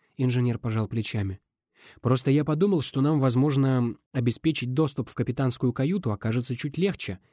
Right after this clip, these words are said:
чем в ходовую рубку. Хотя...» Граниопол вздохнул и потер лоб. Ник же замер, потому что у него в голове нечто засвербило.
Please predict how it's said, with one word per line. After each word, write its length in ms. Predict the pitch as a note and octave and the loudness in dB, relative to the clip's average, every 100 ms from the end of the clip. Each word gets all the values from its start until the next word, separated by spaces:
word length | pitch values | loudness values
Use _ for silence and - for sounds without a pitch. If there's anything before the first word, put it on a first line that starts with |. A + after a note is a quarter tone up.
| _ | _
чем 200 | - A2 | -4 -4
в 20 | |
ходовую 420 | - A2 A2+ B2 C3+ | -2 0 2 2 2
рубку. 460 | A2+ - F#2+ F2 _ _ _ _ _ | 0 -4 -12 -14 _ _ _ _ _
Хотя...» 680 | - A#2 A2 E3 F3 E3 C#3 _ _ _ _ _ _ _ - | -4 -2 2 2 2 0 -2 _ _ _ _ _ _ _ -8
Граниопол 600 | A2 A#2+ B2+ C3 A#2+ A2 | -2 0 2 0 -2 -4
вздохнул 520 | G#2 G#2+ - D3+ D#3 - _ _ _ | -2 -4 -4 -6 -6 -12 _ _ _
и 80 | - | -8
потер 340 | C#3 A#2 A2 G#2 | -4 -4 -2 -4
лоб. 280 | G2+ G2 - _ _ _ _ _ _ _ _ | -4 -6 -12 _ _ _ _ _ _ _ _
Ник 220 | E3 E3 | -2 -2
же 140 | D3+ | -2
замер, 400 | D3 D#3 G2+ F2+ _ _ _ _ | 0 0 0 -4 _ _ _ _
потому 280 | - A2 G#2+ | -6 -2 -2
что 160 | - A2+ | -2 -2
у 40 | |
него 240 | A2 A2+ G#2+ | 0 0 -2
в 60 | |
голове 320 | G#2 A2 A#2+ D3 | -2 -2 0 0
нечто 340 | G#2 - G#2 | -2 -4 -6
засвербило. 640 | G2 - A2 G#2+ G2+ F#2 | -6 -4 -4 -2 -4 -4